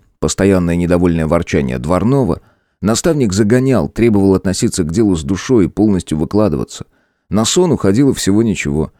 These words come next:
Часто пил бодрящее зелье и действовал на волевых. Зато успел создать запас ювелирных артефактов. Есть чем удивить публику, а Ирине торговать. Телефон разрывается. Важный день. Задействовал чуть ли не все резервы.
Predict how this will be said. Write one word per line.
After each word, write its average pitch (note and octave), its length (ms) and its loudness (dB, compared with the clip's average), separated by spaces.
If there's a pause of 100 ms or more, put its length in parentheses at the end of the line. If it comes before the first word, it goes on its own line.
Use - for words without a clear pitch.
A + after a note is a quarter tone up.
(180)
Часто C3 340 -2
пил G#2 260 2
бодрящее F#2+ 580 2
зелье G2 400 2
и - 20 -4
действовал F2+ 460 0
на E2 140 -2
волевых. F2 460 0 (300)
Зато F3+ 260 0
успел B2 320 0
создать F#2 380 0
запас F#2+ 460 -2
ювелирных F2 560 2
артефактов. - 680 -4 (220)
Есть B2+ 320 2
чем F#2+ 180 0
удивить G2 340 0
публику, D2+ 640 -4
а D2 140 -2
Ирине G#2+ 320 2
торговать. C#2+ 600 -4 (520)
Телефон G#2+ 420 0
разрывается. F2 800 -2 (240)
Важный B2+ 420 -2
день. F#2 340 0 (200)
Задействовал G2+ 680 0
чуть G2+ 200 -2
ли F#2+ 80 2
не F#2+ 120 0
все F#2 180 0
резервы. D#2+ 420 0